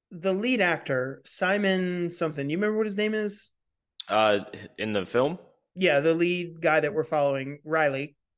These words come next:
Speaker 2: I believe it is Denbo.
Speaker 1: Riley Denbo.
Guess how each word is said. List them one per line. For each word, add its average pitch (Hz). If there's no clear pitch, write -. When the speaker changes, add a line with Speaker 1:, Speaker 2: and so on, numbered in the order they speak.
Speaker 2:
I 101
believe 107
it 98
is 92
Denbo. 85
Speaker 1:
Riley 190
Denbo. 139